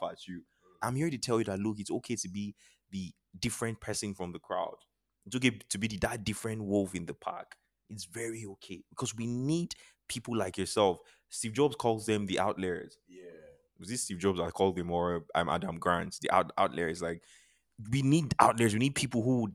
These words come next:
Speaker 1: disrupt status quo and, and, and things. And that's why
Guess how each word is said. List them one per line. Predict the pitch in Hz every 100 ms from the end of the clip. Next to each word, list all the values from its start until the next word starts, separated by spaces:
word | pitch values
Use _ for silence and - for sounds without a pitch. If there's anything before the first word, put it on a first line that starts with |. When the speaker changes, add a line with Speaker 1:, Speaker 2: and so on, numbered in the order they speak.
| - _ -
Speaker 1:
disrupt | 104 - - 123 -
status | 110 95 101 -
quo | 101
and, | 85 85 -
and, | 87 82
and | 85 90
things. | 95 92
And | 90 101
that's | 131
why | 110 107 104